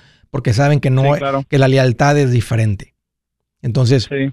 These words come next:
Speaker 1: este es el momento correcto para ti. Yo en tus zapatos tomaría esta decisión y le brincaría.
Speaker 2: Bueno, muchas gracias, Andrés.
Speaker 1: Órale.
Speaker 2: Pues,
Speaker 1: Órale,
Speaker 2: realmente
Speaker 1: Carlos.
Speaker 2: necesitaba tu opinión. <laughs>
Speaker 1: Órale, Carlos. Qué bueno que, que lo platicamos y espero que eso te,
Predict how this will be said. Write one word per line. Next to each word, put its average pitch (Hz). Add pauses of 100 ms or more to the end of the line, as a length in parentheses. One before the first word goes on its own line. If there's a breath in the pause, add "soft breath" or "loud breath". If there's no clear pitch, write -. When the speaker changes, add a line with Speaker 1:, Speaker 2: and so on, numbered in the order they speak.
(120)
Speaker 1:
este 165
es 135
el 151
momento 131
correcto 123
para 170
ti. 175 (120)
Yo 139
en 180
tus 151
zapatos 147 (500)
tomaría 123
esta 135
decisión 123
y -
le 120
brincaría. 110 (1600)
Speaker 2:
Bueno, 131
muchas 156
gracias, 151
Andrés. 151 (120)
Speaker 1:
Órale. 147
Speaker 2:
Pues, - (760)
Speaker 1:
Órale, 147
Speaker 2:
realmente 110
Speaker 1:
Carlos. 143
Speaker 2:
necesitaba 151
tu 156
opinión. 143 (100)
<laughs> -
Speaker 1:
Órale, 139
Carlos. -
Qué 131
bueno 143
que, 117 (300 soft breath)
que 123
lo 117
platicamos 143
y 113 (520 soft breath)
espero 123
que -
eso 117
te, -